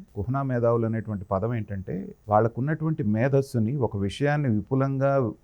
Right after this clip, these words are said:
అర్థమయ్యేటట్టు చెప్పకుండా దాన్ని తప్పుదోవ పట్టిస్తూ,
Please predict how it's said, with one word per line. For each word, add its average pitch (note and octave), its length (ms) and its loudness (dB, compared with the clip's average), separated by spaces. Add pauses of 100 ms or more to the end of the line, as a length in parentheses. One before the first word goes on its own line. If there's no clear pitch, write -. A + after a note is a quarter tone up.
(120)
అర్థమయ్యేటట్టు A2+ 640 0 (120)
చెప్పకుండా F#2+ 560 -2 (640)
దాన్ని A#2+ 260 6
తప్పుదోవ E3+ 600 6
పట్టిస్తూ, A2 640 0